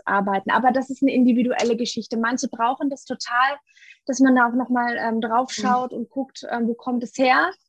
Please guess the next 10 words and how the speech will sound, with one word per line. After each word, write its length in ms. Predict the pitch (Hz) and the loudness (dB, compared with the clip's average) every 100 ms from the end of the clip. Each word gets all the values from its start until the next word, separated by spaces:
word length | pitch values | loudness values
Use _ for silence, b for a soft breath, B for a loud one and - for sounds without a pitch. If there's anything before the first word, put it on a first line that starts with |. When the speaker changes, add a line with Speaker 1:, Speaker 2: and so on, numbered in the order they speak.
| b b b b - | b b b b 4
Speaker 1:
weil 160 | 240 | 6
sie 60 | 254 | 6
Speaker 2:
Mhm. 40 | |
Speaker 1:
dann 100 | 247 | 6
damit 280 | 240 254 247 | 4 2 2
für 140 | - | 0
sich 200 | 262 269 | 0 0
auch 120 | 226 - | -2 -4
abschließen 560 | - - - 320 349 | -4 -4 -2 -2 -2
können. 340 | - 339 339 | -6 -4 -4